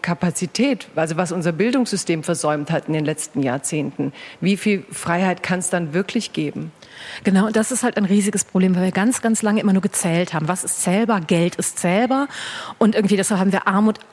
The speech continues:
Speaker 2: ausschließlich anhand von Geld bemessen. Und aber wirklich, wie ist Zugang zu Bildung? Wie ist Zugang auch zu Kultur, was ja ganz wichtig ist für uns?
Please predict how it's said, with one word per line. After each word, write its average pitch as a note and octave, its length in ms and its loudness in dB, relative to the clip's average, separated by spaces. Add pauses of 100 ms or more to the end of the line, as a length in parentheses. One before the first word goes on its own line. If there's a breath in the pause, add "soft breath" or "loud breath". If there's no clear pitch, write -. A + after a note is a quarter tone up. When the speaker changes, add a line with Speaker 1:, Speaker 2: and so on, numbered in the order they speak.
Speaker 2:
ausschließlich A3+ 580 2
anhand F#3+ 280 2
von F3+ 240 0
Geld F3 380 2 (280 loud breath)
bemessen. D#3+ 520 2
Und F3+ 200 0
aber F#3 280 2 (240 loud breath)
wirklich, F#3+ 300 -2
wie F#3+ 120 4
ist - 240 0
Zugang G3+ 400 2
zu F#3+ 300 2 (260 loud breath)
Bildung? F#3+ 400 4
Wie G3 80 -2
ist - 180 0
Zugang G#3+ 360 0
auch F#3 260 0 (400 loud breath)
zu - 160 0
Kultur, A#3+ 540 2 (140)
was G#3 160 0
ja F#3+ 100 0
ganz A#3+ 360 0
wichtig B3+ 340 -2
ist - 180 -2
für A3+ 120 0
uns? A3 220 0